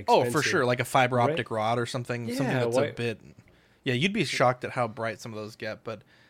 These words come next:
Speaker 1: like, if you look at, um, just to kinda show what I'm talking about here, let's see.
Speaker 2: My whole room is
Speaker 1: Um,
Speaker 2: literally just lit up by only L E Ds right now, and that shit can get very bright.
Speaker 1: This is actually our video on C C F L lightsaber, but you can see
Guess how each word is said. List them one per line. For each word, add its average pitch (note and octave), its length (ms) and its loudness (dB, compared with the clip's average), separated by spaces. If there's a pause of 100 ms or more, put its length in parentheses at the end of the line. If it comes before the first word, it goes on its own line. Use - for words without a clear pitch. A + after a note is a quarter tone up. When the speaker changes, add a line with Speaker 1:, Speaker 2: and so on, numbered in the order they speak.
(100)
Speaker 1:
like, C3+ 180 -2
if C3+ 140 -6
you C#3 100 0
look E3+ 240 -4
at, D3 360 -6
um, A#2+ 500 -4 (560)
just C3 200 -8
to C3+ 60 -6
kinda A#2 220 -6
show - 180 -4
what G#2+ 120 -2
I'm G2+ 80 -10
talking G#2 340 -10
about F#2+ 220 -12
here, G2+ 160 -12
let's A2 180 -12
see. G2+ 240 -12 (400)
Speaker 2:
My C3+ 140 -4
whole D#3+ 200 -4
room A#2+ 220 2
is G#2+ 120 0
Speaker 1:
Um, B2 60 -4
Speaker 2:
literally B2 300 0
just A2 240 -10
lit B2 140 -2
up A2+ 100 -6
by A2+ 240 -8
only B2 320 -4
L A#2 140 -8
E A2 80 -10
Ds A2 260 -10
right G2+ 180 -12
now, G#2 200 -12
and G#2 100 -12
that A#2 160 -10
shit - 220 -10
can A#2 100 -8
get A2 140 -10
very G#2+ 260 -8
bright. A#2 220 -8
Speaker 1:
This D#3+ 180 0
is D3+ 80 0
actually C3+ 280 0
our C#3+ 260 -2
video G#2+ 240 -8
on G#2+ 60 -8
C A#2+ 120 -12
C A#2+ 80 -8
F A2 60 -4
L A2 60 0
lightsaber, B2 220 -4
but B2+ 60 -2
you B2+ 60 -2
can C3 100 -6
see F3 380 -4